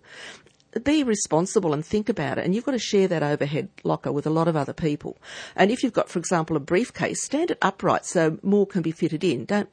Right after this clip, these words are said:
pack it flat. Think about how you put that item into the overhead locker. And do remember, if you do hit turbulence,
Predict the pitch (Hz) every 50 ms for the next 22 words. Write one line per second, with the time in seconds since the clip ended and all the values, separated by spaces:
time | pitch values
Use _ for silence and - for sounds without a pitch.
0 | _ _ _ _ _ _ _ - - 226 202 - - - - - 202 165 - -
1 | - - 277 302 - 247 220 196 180 175 190 175 165 160 156 160 _ - - -
2 | - 175 151 147 143 135 123 117 160 160 196 277 - - - - - - - -
3 | 196 185 - 180 165 156 127 113 - - 147 147 - 139 127 101 - - - -
4 | _ _ - - - 214 220 202 320 320 302 175 160 160 165 - 160 160 - 170
5 | 156 - 180 240 320 320 226 165 - - - 170 127 95 - 90 92 113 180 240
6 | - - -